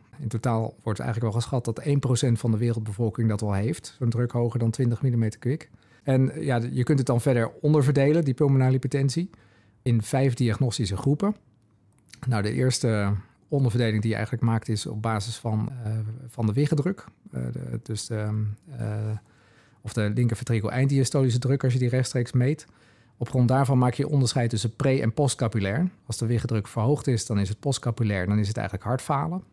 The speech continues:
Is het, eh, is de wiggedruk normaal onder de vijftien, dan is het precapulaire pulmonale hypertensie. Nou, vijf groepen zei ik. Dus alles wat postcapulair is, dat heet, ja, groep twee.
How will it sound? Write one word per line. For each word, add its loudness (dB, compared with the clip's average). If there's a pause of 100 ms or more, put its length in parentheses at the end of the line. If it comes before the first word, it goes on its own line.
(100)
Is -2
het, -6 (120)
eh, -4
is -10
de -12
wiggedruk -2
normaal 0 (100)
onder 2
de 0
vijftien, 0 (100)
dan 0
is -6
het -16
precapulaire -2
pulmonale -4
hypertensie. -6 (680)
Nou, 0 (320)
vijf 0
groepen 2
zei 4
ik. -6
Dus -2
alles 0
wat -4 (200)
postcapulair 0
is, -2
dat -2
heet, -2 (140)
ja, -2
groep -2
twee. 0